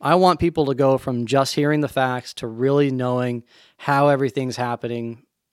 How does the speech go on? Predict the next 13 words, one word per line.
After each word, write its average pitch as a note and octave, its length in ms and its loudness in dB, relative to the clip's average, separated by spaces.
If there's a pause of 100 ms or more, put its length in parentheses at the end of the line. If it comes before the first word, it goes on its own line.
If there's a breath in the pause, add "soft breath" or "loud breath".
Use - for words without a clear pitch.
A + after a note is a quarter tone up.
(120)
how C#3+ 320 0
it's C#3+ 120 -4
coming C#3 300 -4
together, A#2 520 -4 (420 soft breath)
what C#3+ 280 0
the D3 80 -2
plan C3+ 360 -4
is, A#2+ 340 -4 (200)
and C#3 100 -10
how C#3+ 300 0
they C3+ 140 -2
can C3+ 160 -6
have B2 400 -6